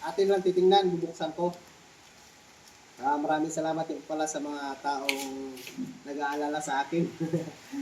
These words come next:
Ah, at salamat sa mga binibigay niyo po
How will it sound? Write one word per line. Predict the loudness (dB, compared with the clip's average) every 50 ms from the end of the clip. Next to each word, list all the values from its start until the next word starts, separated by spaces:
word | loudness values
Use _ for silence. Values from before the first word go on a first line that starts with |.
| -8 -8 -4
Ah, | 0 2 2 2 2
at | 0
salamat | -2 -2 0 2 2 2 0 -2
sa | -4 -6 -6
mga | -8 -8 -8 -8 -8 -6 -6 -6 -6 -8 -10 -14 -20 -20 -20 -20 -18 -12 -4 0
binibigay | 0 2 2 4 4 4 2 2 0
niyo | 0 2 4
po | 6 6 6 4 2